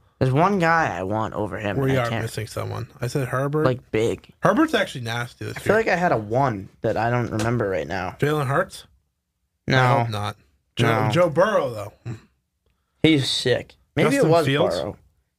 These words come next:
Speaker 1: No, he's not, like, eligible.
Speaker 2: How old is Justin Fields?
Speaker 1: This is his sophomore year.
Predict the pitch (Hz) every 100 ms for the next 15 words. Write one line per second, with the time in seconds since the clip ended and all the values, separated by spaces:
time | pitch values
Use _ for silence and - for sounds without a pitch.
0 | _ 127 127 135 139 113 - _ _ _
1 | _ _ - 101 - 98 90 98 95 98
2 | _ _ _ _ _ _ _ _ _ -
3 | 254 277 151 - 117 - - - - -
4 | - _ _ _ _ _ _ _ _ _
5 | _ _ _ _ - 139 127 123 113 -
6 | - - - -